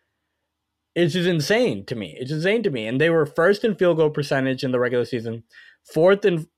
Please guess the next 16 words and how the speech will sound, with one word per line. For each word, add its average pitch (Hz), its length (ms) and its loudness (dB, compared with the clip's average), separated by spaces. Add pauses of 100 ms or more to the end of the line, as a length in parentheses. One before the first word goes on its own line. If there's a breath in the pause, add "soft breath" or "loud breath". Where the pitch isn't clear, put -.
(120)
three-point 147 380 0
percentage. 117 580 -4 (640)
They 160 120 4
were 165 60 4
fourth 226 280 4
in 196 80 -4
three-point 196 320 0
percentage, 170 340 -2
even 190 280 -2
though 190 120 4
they 175 120 0
were 156 100 0
twenty-sixth 180 920 -2 (280)
in 143 140 -4
three-point 151 420 -2
attempts. - 540 -8